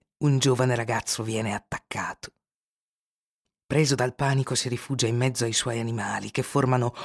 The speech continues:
un bastione intorno a lui. Pensa che la sua ultima ora sia arrivata quando sente delle voci, delle grida e poi degli spari. I cacciatori che appaiono dal bosco capiscono subito il pericolo.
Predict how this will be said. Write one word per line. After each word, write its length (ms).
un 140
bastione 680
intorno 720
a 60
lui. 400
Pensa 380
che 100
la 100
sua 180
ultima 440
ora 220
sia 200
arrivata 540
quando 240
sente 360
delle 180
voci, 480
delle 240
grida 640
e 160
poi 320
degli 260
spari. 600
I 120
cacciatori 640
che 100
appaiono 440
dal 180
bosco 680
capiscono 640
subito 560
il 140
pericolo. 720